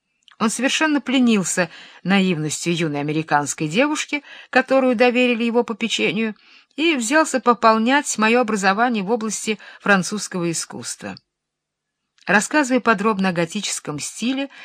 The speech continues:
Чарльз впервые по достоинству заставил меня оценить эпохи Людовиков тринадцатого, четырнадцатого, пятнадцатого, шестнадцатого.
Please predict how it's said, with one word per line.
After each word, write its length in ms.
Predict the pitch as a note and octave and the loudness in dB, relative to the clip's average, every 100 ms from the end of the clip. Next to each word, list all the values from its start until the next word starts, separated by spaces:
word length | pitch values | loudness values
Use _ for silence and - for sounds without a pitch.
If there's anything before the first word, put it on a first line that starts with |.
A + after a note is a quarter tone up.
| - - | -20 -6
Чарльз 420 | - A#3 C#4 C#4+ | 4 6 6 2
впервые 480 | - A#3+ B3 A3 C#4 | -2 0 2 2 0
по 100 | C#4 | 0
достоинству 720 | A3+ A3+ - G3+ A#3 B3 - | 0 0 0 0 0 -2 -4
заставил 500 | B3 A#3 - G3 A3+ | -2 -2 -2 0 0
меня 280 | A#3 G#3 F#3 | 0 0 0
оценить 440 | G3+ - F3+ F3+ | -2 -4 -4 -4
эпохи 360 | G3 - F#3 - | -6 -4 -6 -4
Людовиков 640 | E3 D#3 E3+ E3+ E3 D#3 | -6 -2 -2 -4 -6 -10
тринадцатого, 720 | - D#3+ C#3 D#3+ - - E3+ E3 | -8 -4 0 0 -2 -10 -8 -8
четырнадцатого, 680 | - - D3+ F3+ - E3+ | -8 -6 -6 -6 -10 -12
пятнадцатого, 680 | E3 C#3 C3+ C#3 E3+ - D3 | -10 -10 -4 -2 -4 -8 -10
шестнадцатого. 840 | D3+ - - C3+ F#3 - - D#3+ | -10 -10 -6 -2 -2 -4 -8 -8